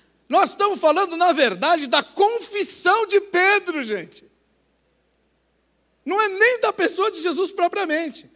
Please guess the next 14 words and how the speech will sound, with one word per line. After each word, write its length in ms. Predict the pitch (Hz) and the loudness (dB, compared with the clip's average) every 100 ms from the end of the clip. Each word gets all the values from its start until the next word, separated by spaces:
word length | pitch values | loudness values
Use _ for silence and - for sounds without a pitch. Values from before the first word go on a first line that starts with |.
| _ | _
Lógico 320 | 240 311 320 240 | 2 2 2 -6
que 80 | |
é 40 | 240 | -8
de 120 | 202 | -6
Jesus, 540 | 247 220 214 311 - _ _ _ | -8 -8 -8 -8 -10 _ _ _
porque 160 | 254 254 | -10 -8
a 60 | 247 | -6
confissão 440 | 247 185 - 254 | -8 -8 -2 -2
é 60 | 320 | 0
nele. 400 | 294 262 160 - _ _ _ _ _ _ | 2 2 0 -14 _ _ _ _ _ _
Vocês 180 | - 403 | -6 -6
estão 120 | 415 | -4
entendendo 420 | 403 302 269 254 254 | -4 -2 -2 -4 -4
isso? 360 | 359 - - | -6 -6 -12